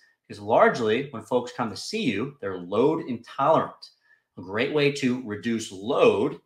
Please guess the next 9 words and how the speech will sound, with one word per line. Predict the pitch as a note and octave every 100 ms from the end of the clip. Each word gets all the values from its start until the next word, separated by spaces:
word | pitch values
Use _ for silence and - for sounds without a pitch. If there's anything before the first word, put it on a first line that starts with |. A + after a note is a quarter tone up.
| _
and | G2+ G2
still | - C3 A#2+ -
press | - D3+ E3+ B2+ B2+ -
towards | - A2+ G#2+ G#2 - A2
optimal | A#2+ - A#2 A2 G#2+
strength | G#2 - A2 G#2 A2+
and | -
hypertrophy | F#2+ - F3+ G#3 - A2 D#3+ - - _
is | A2 G#2+